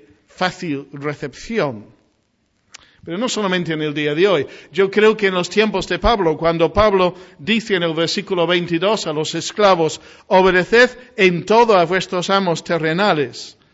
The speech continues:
no sirviendo al ojo como los que quieren agradar a los hombres, sino con corazón sincero, sincero, temiendo a Dios".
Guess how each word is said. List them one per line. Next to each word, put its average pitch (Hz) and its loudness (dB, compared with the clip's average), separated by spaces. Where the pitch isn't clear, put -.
no 156 -6
sirviendo 170 0
al 165 4
ojo 165 0
como 151 -6
los 156 -4
que 156 -10
quieren 170 -4
agradar 156 -2
a 160 -2
los 156 -4
hombres, 170 -4
sino 190 -2
con 175 0
corazón 180 0
sincero, 175 0
sincero, 165 -2
temiendo 156 -2
a 156 2
Dios". 160 -2